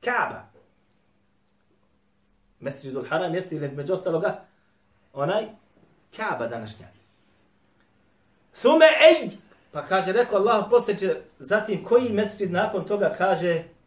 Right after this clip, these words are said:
a? „Mesdžidul Aqsa.” Zatim kaže rivajetu, rivaj-, rivajet je kod imama Buhare: „Kem kane bejnehuma”, u rivajetu imama Musa: „Kem bejnehuma”,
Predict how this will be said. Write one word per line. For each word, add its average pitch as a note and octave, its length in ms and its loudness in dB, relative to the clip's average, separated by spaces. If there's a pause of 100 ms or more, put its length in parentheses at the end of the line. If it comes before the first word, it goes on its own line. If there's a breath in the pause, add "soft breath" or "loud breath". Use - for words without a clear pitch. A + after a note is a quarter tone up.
(220)
a? E3 200 -6 (800)
„Mesdžidul B2+ 720 -8 (160)
Aqsa.” A2 1120 -14 (1900)
Zatim E3 300 0
kaže B3 320 6
rivajetu, C4 920 4 (120)
rivaj-, G3 240 4
rivajet A3+ 320 4
je G3 100 2
kod F#3+ 140 2
imama G3+ 300 4
Buhare: G3+ 420 2
„Kem A#3+ 280 4
kane C#4+ 360 6
bejnehuma”, G#3+ 680 8
u - 20 0
rivajetu A#3 280 4
imama B3 200 0
Musa: A#3+ 200 0
„Kem C#4+ 260 6
bejnehuma”, A#3 720 6